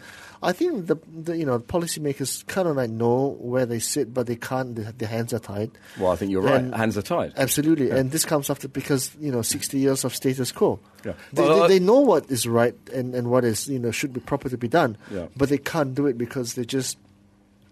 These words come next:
Speaker 1: you know, ensnared in their ways.
Speaker 2: They are ensnared in their ways,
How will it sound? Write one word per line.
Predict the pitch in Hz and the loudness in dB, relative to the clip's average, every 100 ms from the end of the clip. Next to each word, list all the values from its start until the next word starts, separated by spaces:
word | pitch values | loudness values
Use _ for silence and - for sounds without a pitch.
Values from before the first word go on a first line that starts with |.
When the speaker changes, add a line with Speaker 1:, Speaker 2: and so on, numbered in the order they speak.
| - | -10
Speaker 1:
you | 123 | -2
know, | 113 - | -2 -2
ensnared | 139 - 147 156 175 | -2 -2 2 4 4
in | 143 | 4
their | 135 | 4
ways. | 123 165 143 92 - | 4 4 2 -4 -4
Speaker 2:
They | 110 98 | 2 4
are | 101 104 | 6 4
ensnared | 101 - 110 110 | 2 2 2 4
in | 120 | 2
their | 135 | 2
ways, | 190 104 | 0 -4